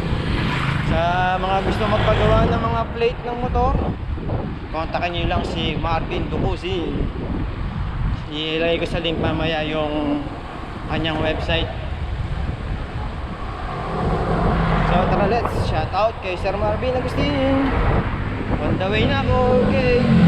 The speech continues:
Dito ako ngayon sa may Diversion Road, Mabulo.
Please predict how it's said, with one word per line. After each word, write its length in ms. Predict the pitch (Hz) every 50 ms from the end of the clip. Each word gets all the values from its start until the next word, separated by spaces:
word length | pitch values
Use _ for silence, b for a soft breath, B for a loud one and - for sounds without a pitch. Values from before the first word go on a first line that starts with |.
| 50 - -
Dito 180 | - 50 - -
ako 140 | - - - -
ngayon 200 | - - - - -
sa 80 | - -
may 240 | - 214 220 226 233 233 226 214 - - - - - - - - - - - - -
Diversion 520 | - 185 - - 214 226 214 - - 226 220
Road, 400 | 233 254 247 233 233 233 226 208
Mabulo. 480 | 208 220 - - 508 226 - 220 233